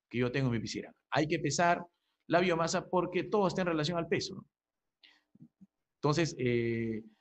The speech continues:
el inventario implica el, el pesado de toda nuestra biomasa de, de, de, de mi piscina, de todos los estanques que tengo. A ver, ¿qué necesito yo para realizar el, el, el, el inventario? Pues necesito materiales, como por ejemplo los aparejos de pesca,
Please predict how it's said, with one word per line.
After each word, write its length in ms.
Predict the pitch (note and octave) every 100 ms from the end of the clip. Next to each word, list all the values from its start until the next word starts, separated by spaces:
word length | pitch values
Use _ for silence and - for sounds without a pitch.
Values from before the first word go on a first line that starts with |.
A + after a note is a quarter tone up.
| _ _
el 100 | A#2+
inventario 600 | C#3 D3 F#3+ F3+ F3+ F3+
implica 580 | D#3 C3+ E3 D#3 E3 D#3+
el, 420 | C#3+ C3+ C3+ C3+
el 140 | C3+ A#2+
pesado 360 | B2 - E3
de 100 | C#3
toda 280 | B2+ G#3 F#3
nuestra 220 | D3+ C#3
biomasa 340 | C3+ C3 C3 B2
de, 180 | A2 G2+ _
de, 300 | A2 G#2+ G#2
de, 220 | A2 G#2+
de 120 | G#2+ G#2+
mi 160 | G#2+
piscina, 280 | G2+ - G#2
de 120 | - A#2+
todos 140 | C#3+
los 120 | C3+
estanques 260 | B2+ A#2+ A#2
que 60 |
tengo. 160 | - _ _ _ _ _
A 80 | B2+
ver, 360 | C3+ - - _ -
¿qué 120 | F#3
necesito 420 | G3+ F3 F#3 F3
yo 80 | F3
para 160 | F3+ D3+
realizar 320 | C3+ B2+ D#3
el, 180 | D3 B2+
el, 320 | A#2+ A#2 B2+
el, 160 | A#2
el 100 | B2
inventario? 440 | A#2 A#2+ C3+ G3 D3+
Pues 100 | B2
necesito 640 | A#2 A2+ C3 C#3 C#3 C#3 -
materiales, 600 | B2 B2+ E3+ C3+ C#3 -
como 200 | G#2+ A2
por 80 |
ejemplo 220 | - B2 A#2+
los 120 | G#2+
aparejos 380 | - - - -
de 80 |
pesca, 640 | - D3+ D3+ C3+ - C3+